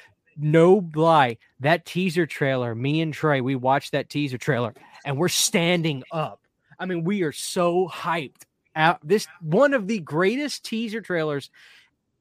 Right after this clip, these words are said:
ever. And that Leatherface, when it hits the screen, that white dude, one of, literally, two of the greatest teaser trailers I've ever seen is Texas Chainsaw Massacre three and Jason Takes Manhattan.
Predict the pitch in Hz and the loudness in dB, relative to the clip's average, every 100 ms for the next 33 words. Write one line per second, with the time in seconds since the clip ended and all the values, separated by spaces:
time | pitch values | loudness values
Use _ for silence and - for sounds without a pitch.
0 | - 247 240 151 110 - 151 165 170 160 | 0 2 2 0 -6 -8 -6 -2 -2 -2
1 | 151 214 220 190 190 143 - 135 127 226 | 4 6 6 2 -2 -4 -6 -10 -2 -2
2 | 240 - 170 - 160 208 208 160 151 135 | -2 -6 -6 -6 -4 -2 0 -2 -6 -4
3 | 160 196 - _ 214 214 170 - _ _ | -2 -2 -4 _ -2 0 -2 -8 _ _
4 | _ _ 135 170 240 196 170 _ - 147 | _ _ -2 0 0 -4 -12 _ -6 2
5 | 220 - 208 160 127 104 95 _ _ _ | 2 2 -2 -2 -2 -8 -14 _ _ _
6 | _ _ _ - 202 254 285 180 170 196 | _ _ _ -4 2 4 4 4 4 4
7 | 220 - 202 185 - 180 170 139 143 135 | 2 -4 -8 -8 -4 -2 0 0 -2 -2
8 | 147 165 156 143 123 101 - _ 131 131 | -4 -4 -6 -8 -10 -12 -20 _ -12 -8
9 | - 160 - 170 165 160 170 151 147 147 | -6 -6 -6 -6 -4 -4 -4 -4 -6 -6
10 | 160 - 135 - 135 143 165 - _ _ | -10 -12 -12 -8 -4 -4 -6 -12 _ _
11 | - 135 139 139 - 127 127 - 131 113 | -10 -6 -4 -4 -4 -6 -8 -8 -10 -10
12 | 101 104 98 110 | -8 -10 -12 -18